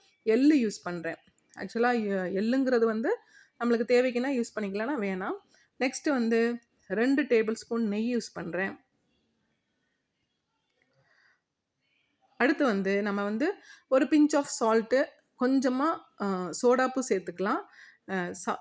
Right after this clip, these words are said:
சேர்த்தீங்கன்னா ரொம்ப சாஃப்ட்டா வரும். இந்த ரெண்டு டம்ளருக்கு நான் ஒரு டம்ளர் சுகர், ஒயிட் சுகர் யூஸ் பண்றேன். இதை வந்து நல்லா ஃபைனா மாவா அரைச்சிட்டு வரலாம். பாருங்க, நல்லா மாவா அரைச்சாச்சு.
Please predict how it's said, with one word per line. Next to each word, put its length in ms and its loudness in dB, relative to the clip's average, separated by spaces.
சேர்த்தீங்கன்னா 440 2
ரொம்ப 460 0
சாஃப்ட்டா 400 -2
வரும். 300 -2
இந்த 140 2
ரெண்டு 280 4
டம்ளருக்கு 460 0
நான் 160 2
ஒரு 180 0
டம்ளர் 480 -4
சுகர், 240 0
ஒயிட் 280 -2
சுகர் 280 0
யூஸ் 160 -10
பண்றேன். 320 -4
இதை 160 -2
வந்து 220 -4
நல்லா 460 -4
ஃபைனா 360 -2
மாவா 460 -2
அரைச்சிட்டு 300 -12
வரலாம். 460 -6
பாருங்க, 280 0
நல்லா 240 -2
மாவா 440 -2
அரைச்சாச்சு. 540 -4